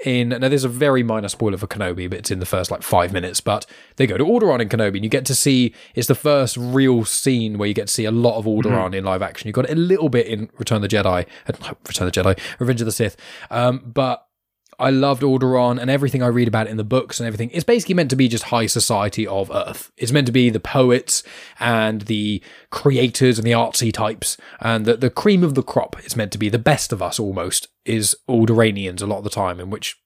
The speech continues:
Speaker 1: makes
Speaker 2: Mm-hmm.
Speaker 1: the tragedy of A New Hope even worse. So that's mine to live on. What about, what, what would yours be to, uh, to live on?
Speaker 2: The one to live on is definitely Dathomir, and, uh, not to
Speaker 1: <laughs>
Speaker 2: confuse the Dathomir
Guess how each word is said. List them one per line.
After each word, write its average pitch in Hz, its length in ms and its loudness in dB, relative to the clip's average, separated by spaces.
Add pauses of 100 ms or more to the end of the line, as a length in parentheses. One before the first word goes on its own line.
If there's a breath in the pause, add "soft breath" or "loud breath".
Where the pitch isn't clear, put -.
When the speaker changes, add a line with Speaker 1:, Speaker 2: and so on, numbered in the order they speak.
Speaker 1:
makes 117 200 -2
Speaker 2:
Mm-hmm. 120 80 2
Speaker 1:
the 104 60 -4
tragedy 104 500 -2
of 98 180 -6
A 113 80 -10
New 104 140 -4
Hope 104 160 -4
even 98 180 -4
worse. 98 300 -2 (280 loud breath)
So - 120 -2
that's 175 180 2
mine 160 280 0
to 131 80 0
live 127 220 2
on. 101 180 -4
What 120 100 2
about, 120 240 0
what, 131 260 0
what 135 60 0
would 131 120 2
yours 110 180 2
be 104 160 -4
to, 98 260 -4
uh, 95 260 -2
to - 100 -10
live 101 200 -2
on? 87 180 -6 (600)
Speaker 2:
The 131 120 2
one 170 200 2
to 170 120 -2
live 156 240 0
on 131 140 2
is 113 140 0
definitely 127 640 0
Dathomir, 101 760 -2 (120)
and, 120 360 2
uh, 127 100 0
not 143 260 0
to 151 80 2
Speaker 1:
<laughs> 151 120 0
Speaker 2:
confuse 139 680 0
the 120 160 0
Dathomir 120 640 2